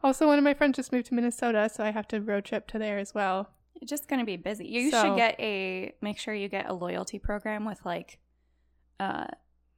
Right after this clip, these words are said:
Speaker 2: Enterprise or whatever,
Speaker 1: Mm,
Speaker 2: and
Speaker 1: good idea.
Speaker 2: rack up the points.
Speaker 1: Yeah, yeah.
Speaker 2: When my
Speaker 1: Great
Speaker 2: boyfriend
Speaker 1: idea.
Speaker 2: was a consultant,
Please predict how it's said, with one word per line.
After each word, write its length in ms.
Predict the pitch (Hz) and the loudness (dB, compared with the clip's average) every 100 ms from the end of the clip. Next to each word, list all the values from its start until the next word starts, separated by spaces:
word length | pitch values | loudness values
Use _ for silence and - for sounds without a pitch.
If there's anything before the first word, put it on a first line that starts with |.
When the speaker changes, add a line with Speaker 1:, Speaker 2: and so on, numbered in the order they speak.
| - _ _ _ - | -20 _ _ _ -4
Speaker 2:
Enterprise 560 | 196 202 214 214 220 | -4 -2 -2 -2 -2
or 120 | 226 | -4
whatever, 440 | 226 226 226 240 254 | -4 -4 -2 -2 2
Speaker 1:
Mm, 600 | 226 240 240 233 226 214 | 6 6 6 6 4 2
Speaker 2:
and 420 | 214 208 196 190 190 | 2 0 -2 -4 -4
Speaker 1:
good 120 | 226 | -4
idea. 220 | 220 220 | -4 -2
Speaker 2:
rack 180 | 196 208 | -2 -2
up 100 | - | -6
the 80 | 190 | -8
points. 520 | - 185 214 - - _ | -8 -6 -8 -8 -16 _
Speaker 1:
Yeah, 120 | 247 | -8
yeah. 240 | 226 226 220 - _ _ - | -6 -4 -6 -10 _ _ -10
Speaker 2:
When 180 | 214 202 | -6 -4
my 140 | 202 | -4
Speaker 1:
Great 220 | 196 233 | -2 -2
Speaker 2:
boyfriend 200 | 226 208 | 0 -2
Speaker 1:
idea. 60 | 190 | -2
Speaker 2:
was 100 | 190 | -2
a 80 | 190 | -4
consultant, 800 | 185 180 - 190 - - 110 | -6 -8 -8 -8 -6 -6 -6